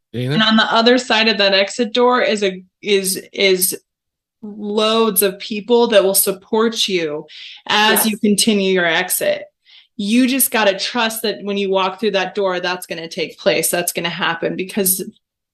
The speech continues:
Speaker 2: Allison, her team, the people there, people you'll meet there, those are all people who are going through their exit door and whatever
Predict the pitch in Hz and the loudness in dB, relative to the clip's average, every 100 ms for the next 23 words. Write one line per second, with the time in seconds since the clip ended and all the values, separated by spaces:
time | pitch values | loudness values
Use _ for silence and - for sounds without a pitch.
0 | _ _ - 208 208 220 220 233 214 208 | _ _ -4 2 4 4 2 2 2 0
1 | 196 208 190 - 214 208 208 196 - 220 | 0 0 0 0 2 2 2 -2 -4 -2
2 | 214 196 196 190 190 190 220 226 214 185 | 0 2 4 4 0 -4 -6 -2 -2 -2
3 | 190 202 202 208 220 240 208 202 208 233 | -4 -6 -4 -4 -2 -2 -2 -4 -4 -4
4 | 226 226 196 190 - - _ 240 226 208 | -4 -2 -2 -4 -14 -20 _ -2 -2 0
5 | 214 214 214 226 208 190 185 180 190 180 | -2 -2 -4 -2 0 2 0 -4 -8 -6
6 | 190 180 - 190 190 190 196 202 202 196 | -6 -4 -2 -4 -2 0 0 0 0 -2